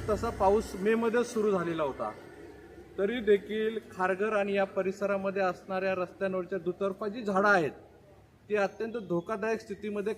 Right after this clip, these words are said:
खाली आ-, अक्षरशः लोंबकळलेली आहेत आणि त्या फांद्या रस्त्यावरती आलेल्या आहेत. त्याच्यामुळे एक मोठा अपघात या पावसामध्ये घडू शकतो. हे बघा, ही ती झाडं अशी रस्त्यावरती आलेली आपल्याला दिसत आहेत.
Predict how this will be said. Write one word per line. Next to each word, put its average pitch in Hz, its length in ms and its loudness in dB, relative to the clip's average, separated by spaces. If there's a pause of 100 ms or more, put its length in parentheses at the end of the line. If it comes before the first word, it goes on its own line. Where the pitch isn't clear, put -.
खाली 202 220 2
आ-, 196 200 2
अक्षरशः 190 360 -4
लोंबकळलेली 196 640 2
आहेत 135 180 0 (840)
आणि 196 400 0
त्या 202 180 0 (140)
फांद्या 202 400 2
रस्त्यावरती 220 640 0
आलेल्या 180 340 2
आहेत. 117 120 -4 (480)
त्याच्यामुळे 208 560 0
एक 214 100 -6 (160)
मोठा 180 300 -4
अपघात 180 440 0
या 180 340 2
पावसामध्ये 185 720 -4
घडू 170 240 -2
शकतो. 196 440 -2 (460)
हे 180 80 -2
बघा, 180 220 -4
ही 185 120 -2
ती 185 200 -8
झाडं 160 280 -4
अशी 175 200 -6
रस्त्यावरती 175 600 -10
आलेली 165 300 -6
आपल्याला 165 360 -6
दिसत 160 380 -12
आहेत. 151 140 -6